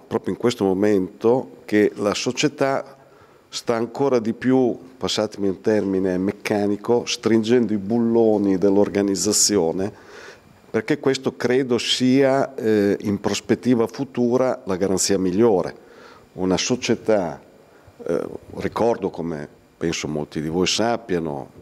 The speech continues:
abbiamo un numero importantissimo di soci che ci sostengono,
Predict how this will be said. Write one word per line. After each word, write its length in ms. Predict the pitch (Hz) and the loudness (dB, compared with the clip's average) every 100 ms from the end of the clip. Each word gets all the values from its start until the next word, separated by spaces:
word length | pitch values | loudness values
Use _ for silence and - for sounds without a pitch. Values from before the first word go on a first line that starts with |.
| - - | -20 -18
abbiamo 520 | 76 90 92 87 80 | -10 -6 -4 -6 -8
un 120 | 92 95 | -8 -4
numero 580 | 104 101 92 92 85 - | 0 0 0 0 -2 -6
importantissimo 1040 | 92 87 90 95 92 - 123 110 107 92 | -8 -4 -4 -2 -4 0 0 0 -2 -4
di 140 | 82 87 | -4 -6
soci 520 | - 104 92 - 87 | 0 2 2 -2 -6
che 140 | 85 | -6
ci 120 | - | -8
sostengono, 840 | - 76 - - 78 67 65 53 | -8 -8 -8 -4 -4 -4 -10 -12